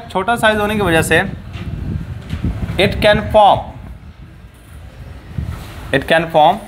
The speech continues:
strong, ये बना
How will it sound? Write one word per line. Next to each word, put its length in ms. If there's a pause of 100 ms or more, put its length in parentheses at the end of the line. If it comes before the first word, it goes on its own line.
(1200)
strong, 640 (1000)
ये 100 (120)
बना 180